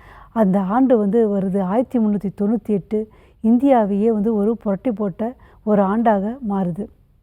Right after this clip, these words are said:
இவர் முகமது ஷா வந்து எப்படியாவது ஈஸியா ஜெயிச்சிடலாம் அப்படின்னு சொல்லிட்டு கனவு காணும்போது அவர் என்ன பண்றாருன்னா, தைமூர் வந்து ஒரு பெரிய கணக்கு வந்து போடுறாரு. வேகமா ஓடுற குதிரையை தான் இவங்களாம் நம்புறாங்க. ஆனா வந்து இந்தியர்கள் வந்து யானைப்படையை வந்து நம்பியிருக்காங்க.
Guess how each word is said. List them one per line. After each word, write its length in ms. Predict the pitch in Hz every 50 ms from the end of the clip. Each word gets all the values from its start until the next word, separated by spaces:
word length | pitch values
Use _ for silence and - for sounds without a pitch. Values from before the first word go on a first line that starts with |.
| _ _ _ _ _ _ _ _ _ -
இவர் 260 | 226 226 226 214 202
முகமது 340 | 196 196 226 277 294 302 254
ஷா 180 | - - 233 214
வந்து 300 | 208 202 202 226 277 285 - _ _ _ _ -
எப்படியாவது 480 | 214 214 208 240 285 285 294 254 240
ஈஸியா 320 | 233 254 240 - 277 247 214
ஜெயிச்சிடலாம் 680 | 165 196 214 240 220 - 254 220 202 208 214 196 196 - - - - - - -
அப்படின்னு 200 | 220 202 196 240
சொல்லிட்டு 380 | 226 190 220 208 190 165 240 220
கனவு 300 | - 208 214 240 262 233
காணும்போது 640 | 220 208 202 196 190 175 185 190 170 202 208 214 - _ - - - - -
அவர் 220 | - 214 214 220 220
என்ன 180 | 208 226 277
பண்றாருன்னா, 540 | 262 262 247 214 220 202 180 180 185 220 269 - _ _ - _ _ _ - 220
தைமூர் 260 | 226 240 247 262 240
வந்து 240 | 208 202 208 269 269
ஒரு 200 | 247 214 196 175
பெரிய 280 | - 214 208 226 247
கணக்கு 340 | 240 - 202 214 320 - 240
வந்து 100 | 202 196 - -
போடுறாரு. 380 | 208 190 190 190 175 185 202 202 _ - - - - -
வேகமா 440 | 202 220 247 277 285 269 285 302 302 247
ஓடுற 320 | 233 233 233 226 220 220 185
குதிரையை 420 | 196 214 190 262 269 247 240 220
தான் 220 | 196 233 254 247
இவங்களாம் 300 | 226 214 208 208 208 196
நம்புறாங்க. 460 | 196 196 190 214 202 196 185 185 196 202 - - - - - _ -
ஆனா 260 | 226 226 233 247 240
வந்து 200 | 226 226 233 247
இந்தியர்கள் 400 | 233 240 240 302 302 269 208 208
வந்து 220 | 202 196 196 233
யானைப்படையை 580 | 226 202 202 196 220 254 269 - 226 202 202 190
வந்து 200 | 190 190 175 233
நம்பியிருக்காங்க. 680 | 202 208 202 180 196 202 190 - - 202 190 185 196 208